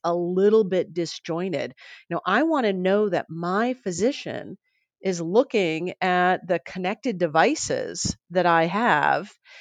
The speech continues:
that they're looking at that data, that they're understanding what my lifestyle behaviors are like, whether or not I'm in compliance with my care plan,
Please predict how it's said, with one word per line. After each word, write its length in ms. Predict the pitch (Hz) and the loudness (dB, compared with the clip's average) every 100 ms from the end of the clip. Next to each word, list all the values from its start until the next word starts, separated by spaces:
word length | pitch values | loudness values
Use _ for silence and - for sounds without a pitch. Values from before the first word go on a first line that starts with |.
| - _ | -20 _
that 120 | 202 196 | -2 0
they're 140 | 185 | -2
looking 400 | 170 233 262 226 | -2 -4 -4 -4
at 100 | 208 | -2
that 220 | 196 180 | 0 0
data, 400 | 185 170 165 165 | 0 0 0 -2
that 120 | 170 165 | -4 -4
they're 160 | 170 - | -6 -2
understanding 960 | 190 233 233 - 220 196 190 175 170 180 - - - - | -2 -2 -4 -4 -4 -2 0 -2 -2 -6 -12 -20 -20 -6
what 180 | 185 185 | -4 0
my 220 | 180 175 165 _ _ _ | 0 0 -4 _ _ _
lifestyle 520 | 185 185 - 196 175 | 0 0 0 0 2
behaviors 540 | 143 139 180 202 214 | 0 0 -2 -2 -4
are 120 | 214 208 | -4 0
like, 400 | 202 202 196 170 | 2 2 0 -4
whether 240 | 170 165 | -6 -6
or 20 | |
not 200 | 165 160 | -6 -6
I'm 160 | 170 165 | -6 -8
in 100 | 147 | -12
compliance 680 | 147 - 208 226 226 220 | -16 -12 -6 -2 -2 -2
with 120 | 233 208 | -6 -4
my 160 | 202 | -4
care 320 | 196 214 196 | -4 0 0
plan, 440 | 190 208 196 185 | 0 -2 0 0